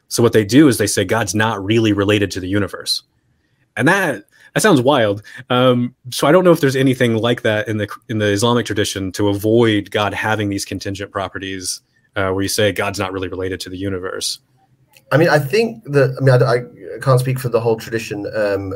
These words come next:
Speaker 2: uh, in terms of my expertise, but I, w-, I would say that, um, it seems to me that either you kind of bite the bullet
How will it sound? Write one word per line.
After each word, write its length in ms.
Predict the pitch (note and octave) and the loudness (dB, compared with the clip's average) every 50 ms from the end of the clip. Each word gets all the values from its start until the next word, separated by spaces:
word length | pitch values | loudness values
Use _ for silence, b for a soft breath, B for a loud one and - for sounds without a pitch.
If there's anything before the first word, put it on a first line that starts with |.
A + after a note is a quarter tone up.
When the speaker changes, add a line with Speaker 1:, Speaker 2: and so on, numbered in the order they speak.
| - - | -8 -6
Speaker 2:
uh, 320 | G#2+ G2 F#2+ F#2 F2+ F2 - - - - _ _ _ _ _ _ _ _ _ - | -4 -2 0 0 0 -2 -2 -6 -10 -20 _ _ _ _ _ _ _ _ _ -14
in 160 | G#2 G2 G2 | -12 -12 -6
terms 260 | F#2+ - A2 G2+ G#2 | -2 0 0 0 0
of 60 | G#2 G2+ | -2 -4
my 160 | G#2 G2+ G#2 | -2 0 0
expertise, 520 | G#2 - - - - - - F#2 F#2+ F#2+ - | 0 -2 -2 -6 -14 -14 -14 -12 -14 -8 -2
but 120 | - A#2 | 2 4
I, 20 | A2+ | 4
w-, 180 | B2+ C#3 C3 | 4 4 4
I 40 | - | 4
would 220 | C3 C3 D3+ D#3+ C#3+ | 4 4 4 4 2
say 360 | - - A2+ F#2+ F2+ F#2+ G#2 b b b b b b b b b _ _ | 0 0 0 2 0 0 -4 b b b b b b b b b _ _
that, 600 | - A2 A#2+ A#2 A2+ A2 F2 - - - - - b b b b b b b _ _ _ _ - | -2 2 4 4 4 4 0 -2 -8 -12 -12 -14 b b b b b b b _ _ _ _ 2
um, 280 | A#2+ A2+ A2 A2 A2+ A2+ - - | 4 6 6 4 2 -2 -4 -2
it 100 | C3 C3 | -2 0
seems 320 | C3 D3 D3+ D#3+ D3 - | 2 2 2 2 0 0
to 100 | - C#3+ | 2 4
me 420 | C3 B2+ B2+ B2 A2 G2+ G#2 G#2 | 6 6 6 4 2 0 -2 -4
that 220 | G2+ A2+ A#2 - - - | -2 0 0 -2 0 -2
either 400 | E3 E3 F3 F#3+ F#3 D#3 E3 D#3+ | -2 0 0 0 2 4 4 4
you 300 | D3 C3+ C3+ C3+ C3 B2+ | 4 4 2 4 4 4
kind 180 | B2+ C3 B2 A#2 | 4 4 4 2
of 120 | G#2+ G#2 | 4 4
bite 240 | A#2 B2 C3+ C3+ C3 | 2 4 4 2 2
the 80 | C3+ C3 | 0 0
bullet 440 | B2+ B2+ B2 A#2+ A2+ - - - | 2 2 4 4 2 2 0 -6